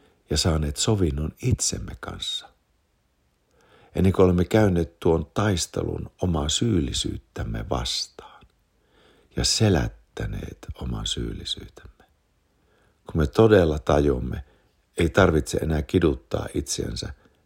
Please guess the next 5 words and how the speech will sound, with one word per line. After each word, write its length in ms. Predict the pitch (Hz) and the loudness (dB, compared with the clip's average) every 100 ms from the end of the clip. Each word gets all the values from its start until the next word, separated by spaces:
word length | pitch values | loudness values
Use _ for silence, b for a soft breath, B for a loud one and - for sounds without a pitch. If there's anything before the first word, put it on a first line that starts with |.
| _ | _
syyllistämällä 840 | - 98 82 65 - - 60 60 - | -2 4 4 2 -4 -6 -6 -6 -6
itseänsä, 600 | 69 - - - - - - _ _ _ _ - 76 | -8 -8 -8 -10 -10 -14 -16 _ _ _ _ -6 -2
vapautuu 600 | 80 - 57 57 62 58 | 0 0 -2 -2 -6 -6
rakastamaan 720 | 65 - 57 - - - - | -6 -6 -8 -10 -10 -10 -10
toisia. 600 | - 85 82 - - - | -8 -8 -8 -10 -10 -18